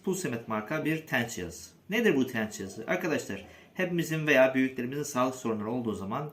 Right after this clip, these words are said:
fizik bölümüne giderek hastaneden fizik tedavi talep ediyoruz ve günlerce randevu bekliyoruz. Aslında randevu beklememize gerek yok. Zaten başımdan da böyle bir olay geçtiği için bu cihazı satın aldım. Fizikten randevu aldım. Üç ay sonra randevu geldiğinde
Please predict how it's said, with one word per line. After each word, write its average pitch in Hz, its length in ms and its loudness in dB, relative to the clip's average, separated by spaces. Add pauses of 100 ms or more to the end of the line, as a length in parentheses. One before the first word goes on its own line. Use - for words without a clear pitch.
(120)
fizik 131 280 -6
bölümüne 92 280 -4
giderek 110 460 0
hastaneden 101 520 -6 (360)
fizik 147 260 -4
tedavi 117 380 4
talep 95 200 -4
ediyoruz - 480 -10 (280)
ve 120 40 -2
günlerce 147 480 0
randevu 117 300 4
bekliyoruz. - 580 -6 (220)
Aslında 185 300 0
randevu 160 280 6
beklememize 139 360 4
gerek 123 200 2
yok. - 240 -6
Zaten 139 360 0
başımdan 135 400 0
da 117 140 0
böyle 131 180 4
bir 101 80 2
olay 95 240 -2
geçtiği 92 240 -6
için 92 280 -10
bu 101 80 -6
cihazı 87 300 -8
satın 85 240 -12
aldım. 87 220 -14 (680)
Fizikten 110 440 -2
randevu 104 320 0
aldım. 156 360 0 (320)
Üç 170 180 -4
ay 113 140 4
sonra 98 260 -2
randevu 139 280 2
geldiğinde 151 640 2